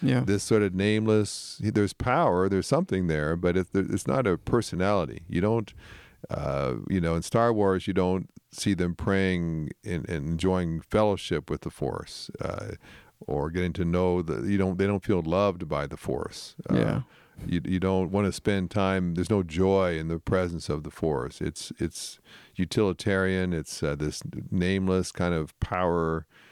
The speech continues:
Speaker 2: that you can tap into for things, but it's not, there's not a personality to it.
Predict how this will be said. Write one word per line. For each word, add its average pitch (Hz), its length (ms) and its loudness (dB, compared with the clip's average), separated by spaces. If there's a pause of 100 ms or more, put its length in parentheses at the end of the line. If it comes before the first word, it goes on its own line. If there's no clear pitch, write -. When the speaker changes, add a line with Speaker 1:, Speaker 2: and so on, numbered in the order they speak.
(460)
Speaker 2:
that - 220 -2
you 107 80 4
can 95 180 0
tap 90 340 -2
into 95 360 0
for 76 140 -4
things, 71 520 -4
but 82 220 -2
it's 87 160 -2
not, 104 240 2
there's 95 140 -2
not 107 180 2
a 90 60 0
personality 76 680 -2
to - 160 -10
it. - 140 -10